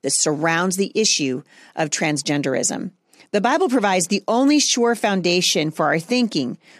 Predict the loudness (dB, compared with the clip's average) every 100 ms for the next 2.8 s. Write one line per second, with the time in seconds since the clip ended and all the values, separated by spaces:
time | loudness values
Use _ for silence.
0 | -2 0 2 0 2 2 2 0 2 2
1 | 2 0 0 -2 0 2 2 0 0 0
2 | 0 -2 -2 -2 0 0 -2 -4